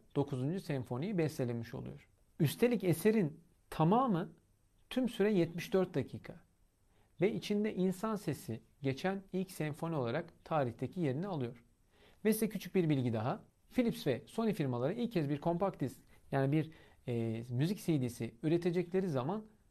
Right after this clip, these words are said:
bunun süresi konusunda kararsızlığa düştükleri zaman şöyle bir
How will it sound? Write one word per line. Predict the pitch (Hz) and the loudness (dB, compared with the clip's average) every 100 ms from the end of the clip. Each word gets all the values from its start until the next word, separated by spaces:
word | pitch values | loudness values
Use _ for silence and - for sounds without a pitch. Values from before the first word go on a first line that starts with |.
| _ - | _ 0
bunun | 196 214 | 2 2
süresi | 214 - 202 202 220 | -2 0 0 0 -2
konusunda | 156 127 - 131 202 208 | 0 0 -2 -2 -2 -2
kararsızlığa | 165 165 160 160 156 160 131 - - | 0 0 -2 -4 0 2 0 -4 -8
düştükleri | 165 196 - 185 160 | -6 -6 -2 -2 0
zaman | 120 190 214 - _ _ - | -2 -4 -6 -14 _ _ -4
şöyle | - 196 185 | 2 4 4
bir | 190 | 2